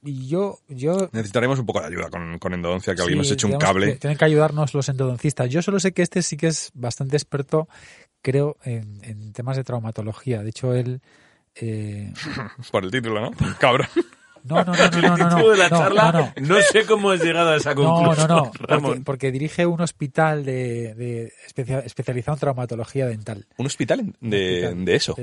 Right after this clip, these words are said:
Speaker 2: O sea, bueno,
Speaker 1: traumatología
Speaker 2: el
Speaker 1: dental.
Speaker 2: departamento de lo que sea.
Speaker 1: Eso creo que una vez me comentó
Speaker 3: Debe
Speaker 1: Ana.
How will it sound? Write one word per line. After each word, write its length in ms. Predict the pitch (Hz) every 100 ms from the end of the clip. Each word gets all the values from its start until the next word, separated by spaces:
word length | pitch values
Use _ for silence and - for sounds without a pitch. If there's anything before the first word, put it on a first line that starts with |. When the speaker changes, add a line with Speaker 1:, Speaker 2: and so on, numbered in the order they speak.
| 117
Speaker 2:
O 60 | 117
sea, 100 | 104
bueno, 200 | 95 90
Speaker 1:
traumatología 60 | 85
Speaker 2:
el 60 |
Speaker 1:
dental. 180 | 139 104
Speaker 2:
departamento 420 | 92 90 104 104
de 80 | 107
lo 80 | 87
que 80 | 85
sea. 100 | 156
Speaker 1:
Eso 140 | 170
creo 200 | 190 190
que 80 | 175
una 100 | 170
vez 140 | 165 165
me 80 |
comentó 960 | 151 127 123 120 139 135 127 123 113 113
Speaker 3:
Debe 140 | 175
Speaker 1:
Ana. 80 | 151